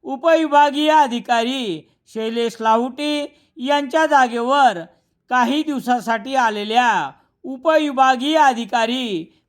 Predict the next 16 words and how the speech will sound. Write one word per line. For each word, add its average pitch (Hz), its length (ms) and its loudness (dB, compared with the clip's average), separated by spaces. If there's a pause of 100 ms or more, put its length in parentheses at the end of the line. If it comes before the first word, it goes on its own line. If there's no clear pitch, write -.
प्रतिभा 214 480 -4
गोरे 262 600 0 (240)
यांनी 285 800 -4 (320)
सहकाऱ्यांना 277 840 2
स-, 254 40 -8 (640)
घेऊन 247 460 -4 (400)
थेट 311 320 -2
वाळू 254 340 2
वाहतूकदारांना 226 880 0
पकडण्याची 240 680 -8
मोहीम 247 440 -2
हाती 220 260 -4
घेतली 214 680 -6 (260)
आणि 302 500 0 (380)
मोरेगाव 294 540 2
परिसरात 254 800 2